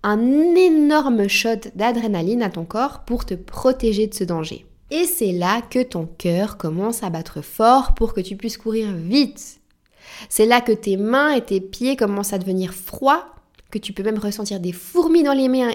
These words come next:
dans les mains et les pieds. Et ça, c'est fait aussi exprès parce que si tu viens à devoir te battre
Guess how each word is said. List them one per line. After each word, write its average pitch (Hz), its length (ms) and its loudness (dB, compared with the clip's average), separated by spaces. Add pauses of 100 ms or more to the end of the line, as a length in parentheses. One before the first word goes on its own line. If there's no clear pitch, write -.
dans 233 140 0
les 240 120 4
mains 233 140 2
et 226 100 4
les 220 140 0
pieds. 269 360 -4 (720)
Et 196 100 -4
ça, 302 160 0
c'est 254 140 2
fait 311 180 0
aussi 254 240 0
exprès 226 420 -4
parce 214 160 -6
que 240 80 -2
si 262 140 -2
tu 285 160 -4
viens 269 240 2
à 202 140 0
devoir 185 320 -2
te - 100 -14
battre 220 600 -2